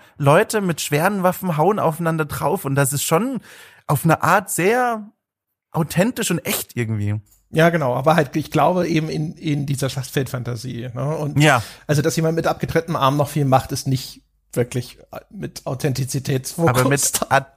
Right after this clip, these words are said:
Speaker 1: mit Adrenalin, also da ist ja viel möglich.
Speaker 2: Ja, aber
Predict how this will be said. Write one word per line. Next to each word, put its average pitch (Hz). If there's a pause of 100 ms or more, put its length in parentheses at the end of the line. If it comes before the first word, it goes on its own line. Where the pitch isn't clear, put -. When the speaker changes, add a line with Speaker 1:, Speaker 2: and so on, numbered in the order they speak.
Speaker 1:
mit 143
Adrenalin, 143
also 147
da 131 (200)
ist 123
ja 143
viel 196
möglich. 196 (340)
Speaker 2:
Ja, 233
aber 220